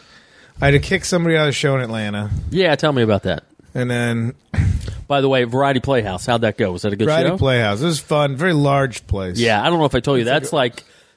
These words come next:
Speaker 2: that was my favorite spot to go see shows when I was a teenager in Atlanta.
Speaker 1: Yeah.
Speaker 2: That's where all, all the good
Speaker 1: That's
Speaker 2: bands
Speaker 1: usually,
Speaker 2: would
Speaker 1: like,
Speaker 2: come
Speaker 1: three
Speaker 2: through.
Speaker 1: stories tall.
Speaker 2: Yeah, it's a
Speaker 1: They're
Speaker 2: big
Speaker 1: big,
Speaker 2: balcony.
Speaker 1: yeah.
Speaker 2: And, yeah.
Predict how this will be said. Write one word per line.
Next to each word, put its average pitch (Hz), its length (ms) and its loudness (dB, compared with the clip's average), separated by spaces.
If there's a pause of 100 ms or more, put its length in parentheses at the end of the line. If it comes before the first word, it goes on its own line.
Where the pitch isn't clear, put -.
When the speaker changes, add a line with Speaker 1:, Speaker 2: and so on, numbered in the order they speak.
Speaker 2:
that 151 120 0
was - 240 -4
my 135 300 2
favorite 117 420 0
spot 104 340 0
to 110 60 -4
go 98 380 0
see 110 220 -2
shows 95 520 0
when 110 160 0
I 101 80 2
was 95 140 0
a 92 160 -2 (240)
teenager 104 480 0
in 101 80 -2
Atlanta. 98 400 -2 (180)
Speaker 1:
Yeah. 127 220 0
Speaker 2:
That's 120 120 0
where 113 200 0
all, 110 360 2 (300)
all 123 140 0
the 120 60 -2
good 117 160 0
Speaker 1:
That's 104 160 0
Speaker 2:
bands 104 140 -2
Speaker 1:
usually, 147 100 -4
Speaker 2:
would 135 80 -2
Speaker 1:
like, 117 40 2
Speaker 2:
come 104 60 0
Speaker 1:
three 180 160 0
Speaker 2:
through. 95 80 2
Speaker 1:
stories 131 440 -2
tall. 123 440 -2
Speaker 2:
Yeah, 117 320 2
it's 95 100 -4
a 110 60 -6
Speaker 1:
They're 127 80 -2
Speaker 2:
big 104 140 0
Speaker 1:
big, 104 100 2
Speaker 2:
balcony. 107 260 2
Speaker 1:
yeah. 104 300 0
Speaker 2:
And, 90 100 -8 (380)
yeah. 95 200 -6